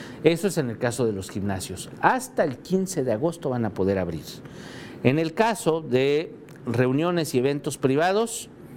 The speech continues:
la reapertura de un salón de, los salones de fiestas con áreas abiertas al aire libre y terrazas,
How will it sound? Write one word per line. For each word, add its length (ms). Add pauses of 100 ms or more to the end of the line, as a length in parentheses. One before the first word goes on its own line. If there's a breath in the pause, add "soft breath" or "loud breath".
(420 loud breath)
la 140
reapertura 640
de 100
un 140
salón 280
de, 140
los 160
salones 380
de 100
fiestas 540
con 260
áreas 380
abiertas 580
al 140
aire 260
libre 260
y 60
terrazas, 680